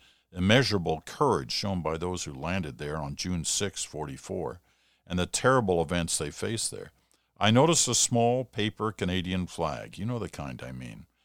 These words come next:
The same as you might see a child waving on Canada Day.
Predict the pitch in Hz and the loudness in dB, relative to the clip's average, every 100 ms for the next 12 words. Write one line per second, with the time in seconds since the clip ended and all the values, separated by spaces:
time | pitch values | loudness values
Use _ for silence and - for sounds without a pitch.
0 | _ - - 127 135 135 117 110 101 90 | _ -10 -4 0 0 0 -2 0 0 0
1 | 95 - - 87 82 - 90 80 82 127 | -2 -2 -4 -2 -4 -2 -2 -2 -4 -6
2 | 80 80 80 82 80 - - 92 67 58 | -6 -6 -4 -4 -6 -6 -6 -6 -8 -12
3 | - - | -14 -16